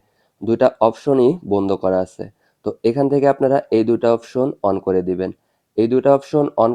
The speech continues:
করলে কি হবে, আপনাদের যদি কেউ ট্যাগ করে সেটা কিন্তু রিভিউ হিসাবে আপনাদের টাইমলাইনে আসবে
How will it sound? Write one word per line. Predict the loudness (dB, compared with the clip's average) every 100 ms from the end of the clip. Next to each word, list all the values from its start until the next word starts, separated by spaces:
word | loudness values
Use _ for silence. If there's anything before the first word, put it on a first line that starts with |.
| 0
করলে | 0 0
কি | -2 -2
হবে, | -2 -4 -2
আপনাদের | -2 0 -2 -2 -4
যদি | -4 -2
কেউ | -2 -4 -2
ট্যাগ | -4 -2 -2
করে | -2 -2 -8 _ _
সেটা | -4 -2 -2
কিন্তু | -2 -2 -2 0
রিভিউ | 0 0 -2
হিসাবে | -4 -4 -2 -2 -2
আপনাদের | -2 0 -2 0
টাইমলাইনে | 0 2 0 0 0 0 0
আসবে | -2 -4 -6